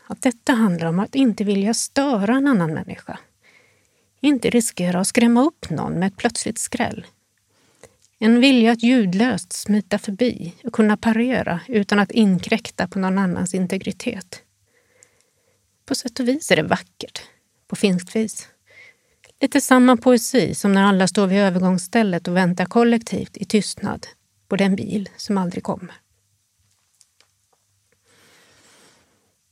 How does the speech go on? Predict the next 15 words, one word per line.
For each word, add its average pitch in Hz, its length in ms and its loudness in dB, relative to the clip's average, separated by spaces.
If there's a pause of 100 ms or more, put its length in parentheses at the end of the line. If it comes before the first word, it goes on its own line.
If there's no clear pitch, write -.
(360)
Det 233 80 6
hör 254 160 6
också 262 220 0
till 165 300 -6
att 165 60 -6
försöka 190 280 0
lära 185 280 2
sig - 140 -6
förstå - 460 -6
vad 180 140 0
man 180 120 2
skrattar - 520 -6
åt - 260 -10
och - 80 -8
inte. - 320 -12